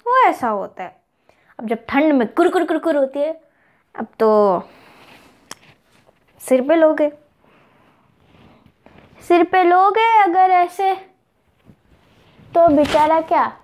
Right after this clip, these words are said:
ये बीच में से हवा जाएगी, हवा, है ना। और अगर घूंघट ले लोगे तो देखोगे कैसे भाई, ऐसे करके घूंघट लेने से।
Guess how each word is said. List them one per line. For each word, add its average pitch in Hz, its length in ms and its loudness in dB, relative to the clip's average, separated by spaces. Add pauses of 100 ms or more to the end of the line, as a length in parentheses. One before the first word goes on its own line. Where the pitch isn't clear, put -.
(200)
ये 240 160 0
बीच 233 340 -2
में 247 100 0
से 247 120 -4
हवा 247 380 2
जाएगी, 254 640 4
हवा, 214 760 -2 (680)
है 247 100 -2
ना। 277 220 0
और 240 140 2
अगर 269 260 4
घूंघट 247 520 2
ले 320 120 4
लोगे 349 360 2 (840)
तो 370 80 2
देखोगे 415 680 2
कैसे 523 400 0
भाई, 277 800 -2
ऐसे 269 320 -8
करके 262 340 -2
घूंघट 254 420 2
लेने 262 260 4
से। 392 200 -8